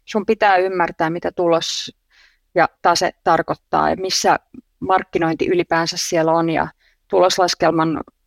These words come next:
kulut ja semmoinen niinku edes perusasia. Sä tiedät, mikä on kate, minkälaisia katteita löytyy, koska muuten siinä keskustelussa mukana oleminen, kun mennään hallitustasolle tai edes johtoryhmätasolle, ää, siltä putoaa pohja hyvin nopeasti.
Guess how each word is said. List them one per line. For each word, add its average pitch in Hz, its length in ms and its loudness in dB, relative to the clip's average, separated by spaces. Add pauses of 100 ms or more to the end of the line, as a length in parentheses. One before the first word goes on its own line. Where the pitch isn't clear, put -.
(180)
kulut 180 360 2
ja 165 180 0
semmoinen 220 320 2
niinku 220 260 0
edes 247 340 2
perusasia. 165 720 0
Sä 202 140 -8
tiedät, 202 360 2
mikä 180 260 -2
on 165 180 -2
kate, 160 320 0 (460)
minkälaisia 180 560 2
katteita 165 540 -2
löytyy, 165 420 0 (420)
koska 202 260 -4
muuten 233 440 2 (400)
siinä 220 320 2
keskustelussa - 800 -2
mukana 185 380 -2
oleminen, 165 400 0
kun 208 160 0
mennään 160 280 0
hallitustasolle 165 840 -2
tai 160 180 2
edes 185 220 -2
johtoryhmätasolle, 165 880 -4 (800)
ää, 170 240 0
siltä 220 260 2
putoaa 185 260 0
pohja 180 400 0
hyvin 196 220 4
nopeasti. - 460 -2